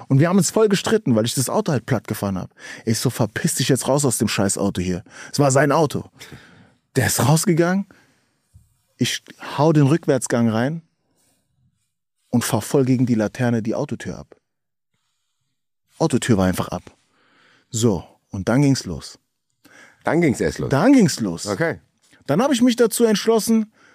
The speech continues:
Speaker 1: es war in der Nordi, hab ich mich dazu entschlossen, wieder in die Stadt zu fahren. Aber dazwischen hab ich noch einen Linienbus, äh, angehalten, hab mich mir einfach auf,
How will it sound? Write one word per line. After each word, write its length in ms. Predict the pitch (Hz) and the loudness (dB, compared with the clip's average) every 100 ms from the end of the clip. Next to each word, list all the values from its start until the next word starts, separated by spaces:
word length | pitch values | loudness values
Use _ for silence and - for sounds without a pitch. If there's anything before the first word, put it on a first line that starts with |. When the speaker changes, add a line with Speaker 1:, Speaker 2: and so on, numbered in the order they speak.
| _ _ _ _ | _ _ _ _
Speaker 1:
es 100 | - | -4
war 80 | 151 | 0
in 60 | 151 | 2
der 80 | |
Nordi, 420 | 139 196 196 226 240 _ _ _ | 4 2 0 -2 -6 _ _ _
hab 140 | - 175 | -4 0
ich 80 | 175 | 0
mich 100 | 175 | 0
dazu 240 | 180 - | -2 0
entschlossen, 440 | 175 - 180 170 170 | -2 0 -2 0 0
wieder 120 | 175 | 0
in 80 | 165 | -2
die 60 | |
Stadt 240 | - 175 - | -2 -4 -4
zu 140 | 135 | -8
fahren. 320 | - 98 92 - | -8 -10 -12 -6
Aber 200 | 165 180 | -2 0
dazwischen 480 | 156 - 233 233 | 0 0 0 2
hab 100 | 185 | 2
ich 80 | 175 | 2
noch 140 | 185 170 | 2 4
einen 80 | |
Linienbus, 500 | 175 233 208 135 143 | 6 6 4 4 0
äh, 20 | - | 2
angehalten, 880 | 147 151 - 139 139 127 147 233 | 2 2 2 2 4 4 2 2
hab 120 | 165 156 | 0 0
mich 140 | 135 | 0
mir 120 | 151 | 0
einfach 220 | 151 143 | -2 -2
auf, 120 | 147 | -4